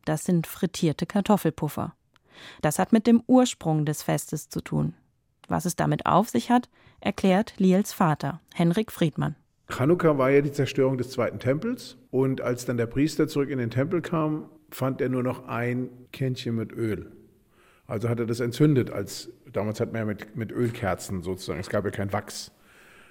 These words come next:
Speaker 2: So, und als er dann am nächsten Tag wiederkam, war das Kännchen wieder voll. Und das ist acht Tage lang gewesen, dass das Kännchen immer wieder voll war jeden Tag. Und das ist das Wunder von Chanukka. Und Öl, Öl für Kerzen und deswegen ölige Speisen.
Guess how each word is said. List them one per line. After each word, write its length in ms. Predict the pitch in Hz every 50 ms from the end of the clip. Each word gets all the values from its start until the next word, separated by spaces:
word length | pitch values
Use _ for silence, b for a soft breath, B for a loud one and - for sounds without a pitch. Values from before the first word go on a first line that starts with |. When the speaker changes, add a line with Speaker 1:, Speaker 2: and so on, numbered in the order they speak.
| b b
Speaker 2:
So, 240 | b - 127 123 110
und 300 | - - 113 117 113 -
als 160 | 123 139 123
er 60 | 131
dann 200 | 120 123 123 123
am 80 | 120 120
nächsten 340 | 123 143 - - - 127 113
Tag 280 | - 123 113 107 107
wiederkam, 800 | 107 120 151 180 175 180 - 175 170 175 180 180 185 196 196 - - - -
war 180 | 131 120 120
das 240 | 117 127 127 - - - - - - _ _ _ _ -
Kännchen 360 | - 139 135 - - 135 131
wieder 200 | 165 165 143 113
voll. 280 | - - 92 82 - - - - - - _ _ -
Und 400 | - 123 120 120 123 120 117 110
das 160 | 143 127 131
ist 120 | 139 117
acht 200 | 135 143 - -
Tage 260 | - 139 135 147 143
lang 160 | 127 110 98 87
gewesen, 380 | 95 87 76 - - 104 - - - _
dass 160 | - 120 113 -
das 100 | 110 -
Kännchen 320 | - 127 123 110 113 110
immer 240 | - 147 151 147 139
wieder 160 | 143 131 120
voll 220 | - 131 127 127
war 80 | 113 101
jeden 180 | 98 95 95 104
Tag. 240 | 107 110 127 120
Und 140 | 117 117 107
das 120 | 120 113 127
ist 160 | 123 120 -
das 160 | 117 107 113
Wunder 240 | 120 120 120 120 113
von 180 | - 117 110
Chanukka. 540 | 107 107 104 107 113 110 - 151 165 214 214 - b b b
Und 220 | b 139 123 - - - - - - _ _
Öl, 480 | 139 131 139 156 175 185 208 220 214 - - - -
Öl 220 | 143 143 151 147
für 180 | 143 - 147 120
Kerzen 600 | - 135 120 123 139 127 - - 196 196 208 208 - - - - b b b b b b b -
und 180 | 139 131 123
deswegen 280 | 139 123 - 139 131 117
ölige 300 | 117 127 123 123 113 120
Speisen. 440 | 117 120 - 87 85 95 87 -